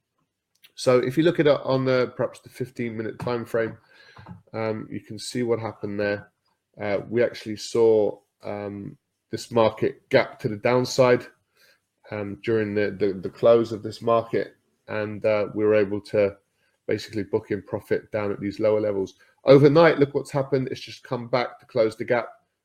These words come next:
um, which is one of the reasons why we wanted to close at these lower levels. We didn't want it to, to have to put up with this little strong pullback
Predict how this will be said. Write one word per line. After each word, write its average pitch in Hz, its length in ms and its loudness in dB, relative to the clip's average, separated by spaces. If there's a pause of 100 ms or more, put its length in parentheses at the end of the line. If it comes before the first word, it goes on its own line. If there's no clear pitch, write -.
(120)
um, 104 400 -6
which - 240 -8
is 107 100 -14
one 131 140 2
of 127 60 0
the 120 60 -2
reasons 110 300 0
why 110 140 2
we 101 60 -2
wanted 104 200 -4
to - 80 -14
close 104 400 -2
at 95 120 -8
these 98 200 -10
lower 104 200 0
levels. 98 480 -8
We 98 80 -12
didn't 104 260 -14
want 101 140 -8
it 85 180 -12
to, 95 160 -2 (920)
to 110 100 -10
have 101 300 -12
to 98 320 0 (280)
put 107 180 -2
up - 220 0
with 90 140 -4 (320)
this - 240 -4
little 92 420 -4
strong 101 440 -6
pullback 101 480 -2